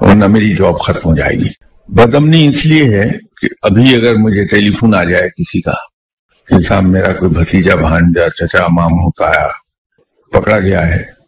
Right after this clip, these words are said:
मेरा सबसे पहला रिएक्शन ये होगा कि मैं अपने किसी जानने वाले को टेलीफोन करूंगा कि "यार, वो मेरा रिश्तेदार है, उसको छोड़ दो यार, उससे गलती हो गई है।"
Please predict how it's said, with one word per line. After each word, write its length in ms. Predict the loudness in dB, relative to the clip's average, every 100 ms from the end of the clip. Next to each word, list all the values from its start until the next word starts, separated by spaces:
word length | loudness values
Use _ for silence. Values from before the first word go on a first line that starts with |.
| _ _ 0
मेरा 220 | 2 2
सबसे 300 | 0 -4 -4
पहला 260 | -2 0 0
रिएक्शन 480 | 0 0 0 0 2
ये 120 | 2
होगा 280 | 2 0 0
कि 140 | 0
मैं 140 | -2 -2
अपने 200 | -2 -4
किसी 260 | -2 -2
जानने 300 | 0 2 2
वाले 260 | 2 0 -2
को 100 | -4
टेलीफोन 460 | -2 -2 0 0
करूंगा 320 | 0 0 0 -2
कि 220 | -2 -2
"यार, 100 | 0
वो 120 | 0
मेरा 180 | 0 0
रिश्तेदार 500 | -2 -2 -2 0 0
है, 60 | -2
उसको 200 | -6 -8
छोड़ 240 | -4 -6
दो 240 | -2 0
यार, 100 | 0
उससे 260 | -2 -4 -4
गलती 320 | -2 -4 -2
हो 100 | -4
गई 160 | -4 -8
है।" 300 | -8 -18